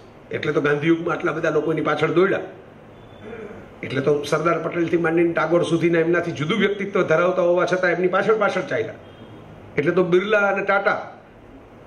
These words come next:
ઉદ્યોગપતિઓનો વિરોધ કરતા હોવા છતાં એમના ઘરમાં ગાંધીજીને રાખે. તમે એવું ક્યારે જોયું છે કે તમે જેને વિરુદ્ધમાં બોલતા હોય એ પાછા એના ઘરમાં જ રોકાવાનું તમારે? એને,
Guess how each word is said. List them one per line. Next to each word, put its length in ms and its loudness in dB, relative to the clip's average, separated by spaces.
ઉદ્યોગપતિઓનો 680 4
વિરોધ 340 4
કરતા 240 4
હોવા 200 4
છતાં 220 2
એમના 180 2
ઘરમાં 340 2
ગાંધીજીને 440 0
રાખે. 260 -2
તમે 140 0
એવું 120 2
ક્યારે 160 2
જોયું 260 2
છે 60 0
કે 60 -8
તમે 240 2
જેને 200 4
વિરુદ્ધમાં 440 2
બોલતા 280 2
હોય 160 4
એ 20 4
પાછા 180 2
એના 160 4
ઘરમાં 300 2
જ 40 0
રોકાવાનું 460 2
તમારે? 260 -10
એને, 140 4